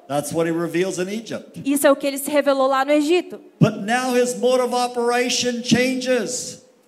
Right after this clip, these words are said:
Speaker 2: Mas agora tem
Speaker 1: Well, his modus operandi or mode of operation.
Speaker 2: o modus operandi.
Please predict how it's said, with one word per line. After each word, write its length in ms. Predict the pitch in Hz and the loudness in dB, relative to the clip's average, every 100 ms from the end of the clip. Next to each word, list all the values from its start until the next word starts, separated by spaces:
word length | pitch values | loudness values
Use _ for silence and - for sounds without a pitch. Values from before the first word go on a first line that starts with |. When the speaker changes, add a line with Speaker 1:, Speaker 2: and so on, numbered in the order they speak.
| _ | _
Speaker 2:
Mas 580 | 247 269 269 277 277 254 | -6 -2 0 0 -2 -2
agora 520 | 277 254 262 285 285 | -4 0 0 0 -2
tem 600 | 285 - 277 277 285 277 - _ _ _ | -4 -8 -8 -8 -12 -18 -20 _ _ _
Speaker 1:
Well, 200 | 160 190 - | -10 -10 -8
his 140 | 175 | -10
modus 540 | 147 185 214 208 - - - | -6 -4 -2 -4 -6 -12 -14
operandi 1120 | 170 180 185 175 175 175 175 175 175 175 165 143 | -12 -8 -6 -4 -4 -6 -8 -4 -4 -4 -6 -8
or 100 | 139 | -8
mode 280 | 139 170 156 | -4 -4 -4
of 100 | 151 | -4
operation. 640 | 135 139 120 113 113 87 - _ _ _ _ _ _ _ _ _ _ 269 _ _ _ _ _ _ _ _ _ _ _ _ _ _ _ _ _ _ - | -6 -8 -10 -10 -12 -16 -20 _ _ _ _ _ _ _ _ _ _ _ _ _ _ _ _ _ _ _ _ _ _ _ _ _ _ _ _ _ -12
Speaker 2:
o 80 | |
modus 520 | 269 269 311 339 320 294 | 2 4 6 4 2 2
operandi. 680 | 294 302 294 269 269 277 | 4 4 2 2 0 0